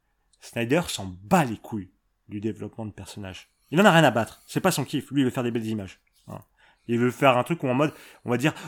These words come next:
regarde, il prend la pose de Jésus, c'est cre-, c'est du symbolisme. Voilà. Il, il veut faire ça, lui. Pas, moi, j'ai pas de problème, hein, que tu veuilles faire ça, Snyder. Pas de souci. Je sais que c'est ton kiff. Vas-y. Là où Whedon, lui, son but, c'est généralement de faire justement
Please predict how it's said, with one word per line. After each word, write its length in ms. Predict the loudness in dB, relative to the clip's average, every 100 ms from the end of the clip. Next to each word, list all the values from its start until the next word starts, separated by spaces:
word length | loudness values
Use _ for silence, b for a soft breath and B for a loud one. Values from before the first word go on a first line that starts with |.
| B
regarde, 360 | 4 8 6
il 80 | 4
prend 160 | -4 -2
la 120 | 0
pose 180 | 2 2
de 60 | 2
Jésus, 320 | 2 0 0
c'est 160 | 0
cre-, 340 | 0 -2 -6 -10 -10 -10 0
c'est 160 | 2
du 80 | 2
symbolisme. 560 | 4 4 2 0 -4 -2
Voilà. 240 | -2 -2 0
Il, 80 | 2
il 180 | 6
veut 60 | 6
faire 180 | 6 4
ça, 160 | 4
lui. 80 | 0 -6 _ _ _ _ 6
Pas, 120 | 6
moi, 120 | 6
j'ai 100 | 2
pas 80 | 2
de 60 |
problème, 240 | 2 2 2
hein, 60 |
que 80 | -2
tu 100 | -4
veuilles 160 | -2 -2
faire 160 | -6
ça, 260 | -10 -10 -10
Snyder. 280 | -12 -14 -14 _ -14
Pas 80 |
de 20 | -12
souci. 300 | -14 -18 _ -10
Je 60 |
sais 100 | -6
que 80 | -6
c'est 60 | -6
ton 120 | -6
kiff. 300 | -6 -10 _ _
Vas-y. 240 | -10 -10 -12 _ _ _ -20 b b b b b
Là 360 | 6 8 8 6
où 260 | -4 -2 4
Whedon, 600 | 4 6 6 4 2 -4 _ -10
lui, 500 | -6 0 0 0 -4
son 280 | -8 -6 -4
but, 380 | -4 -4 -8 _ _ _ _ _ _
c'est 160 | -4 0
généralement 480 | 4 4 4 2 0
de 60 |
faire 260 | 0 2 2
justement 500 | 0 -2 0 0